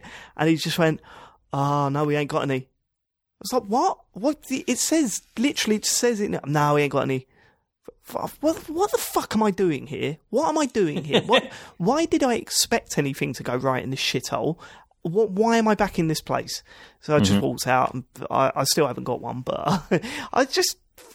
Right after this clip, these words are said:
Speaker 1: wha-, what the fuck? I, th-, it's the attitude and the,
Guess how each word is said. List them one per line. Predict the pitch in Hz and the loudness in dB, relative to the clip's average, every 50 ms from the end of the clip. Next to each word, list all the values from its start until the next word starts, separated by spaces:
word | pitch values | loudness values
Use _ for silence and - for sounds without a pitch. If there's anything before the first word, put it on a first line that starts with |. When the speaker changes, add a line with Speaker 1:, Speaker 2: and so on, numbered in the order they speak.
| _ - | _ -6
Speaker 1:
wha-, | - - 78 - - | -6 -4 -4 -6 -8
what | 262 240 - 285 302 - | -8 -2 0 0 0 2
the | 330 | 0
fuck? | - - - 302 - - | -6 -2 -2 -2 0 0
I, | 208 - | 0 -2
th-, | - - 269 269 - _ - | -2 -2 -4 -4 -4 _ -6
it's | 233 - - | -4 -4 -4
the | - 262 262 - - | -2 -2 -2 0 0
attitude | 220 247 - - - - - 226 220 214 190 185 | 0 -2 0 0 0 0 2 2 2 2 2 0
and | 185 180 | 0 0
the, | 185 180 | -2 -2